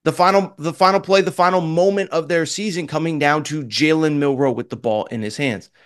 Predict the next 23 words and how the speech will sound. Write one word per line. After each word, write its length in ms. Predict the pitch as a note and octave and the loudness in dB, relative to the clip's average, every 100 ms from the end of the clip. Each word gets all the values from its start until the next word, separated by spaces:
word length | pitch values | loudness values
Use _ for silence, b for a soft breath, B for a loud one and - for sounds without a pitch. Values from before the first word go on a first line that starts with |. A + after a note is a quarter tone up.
| b b b - | b b b -4
And 140 | D#3+ | 0
so 100 | F#3+ | 4
let's 240 | G#3+ B3+ | 4 4
dive 340 | - A3 G3 E3 | 4 4 4 4
in. 240 | F3 E3+ | 2 2
Let's 240 | F3+ G#3+ - | 0 0 0
just, 220 | A#3+ - | -4 -2
l-, 160 | G#3 | -2
listen, 340 | F3 F3+ A2+ F2 _ _ | 0 -2 -4 -14 _ _
we 100 | A#3+ | -6
could 140 | G#3 | -4
beat 160 | D#3+ G3 | -2 2
around 180 | F#3 F3 | 4 2
the 60 | |
bush. 240 | C3+ D#3 D3+ | 2 2 2
We, 280 | F#3+ D3 - | -6 -6 -2
I 140 | E3 | 2
always 200 | F#3+ F3 | 4 4
say 180 | - E3+ | 4 2
it, 80 | E3+ | 2
we 120 | F3 | 0
could 200 | F#3 D3 | -4 -8
do 420 | C#3 F3 F3 F3+ | -4 -2 0 -2